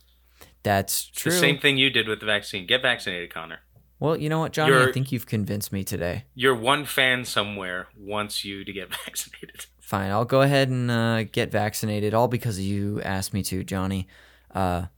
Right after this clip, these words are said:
Speaker 2: Good.
Speaker 1: and thank you for doing a service. Um, well, I'll close this out with some plugs of my own. Uh,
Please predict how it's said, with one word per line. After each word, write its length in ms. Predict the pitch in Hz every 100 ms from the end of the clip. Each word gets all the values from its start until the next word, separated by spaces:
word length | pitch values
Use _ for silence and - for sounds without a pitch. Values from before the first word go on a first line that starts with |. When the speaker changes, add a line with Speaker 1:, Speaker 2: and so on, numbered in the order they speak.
| -
Speaker 2:
Good. 240 | 151 120
Speaker 1:
and 80 | 107
thank 160 | 147
you 60 | 160
for 100 | 123
doing 260 | 104 101 98
a 40 |
service. 540 | 101 92 87 78 - -
Um, 380 | 101 95 95 - _ _ -
well, 140 | 127
I'll 100 | 175
close 260 | 175 175 170
this 180 | 143
out 260 | 147 110 104 - - _ _ -
with 100 | 98
some 120 | 95
plugs 240 | 92 101 95
of 60 |
my 160 | 95 92
own. 200 | 87 87 _ _ _ -
Uh, 300 | 92 90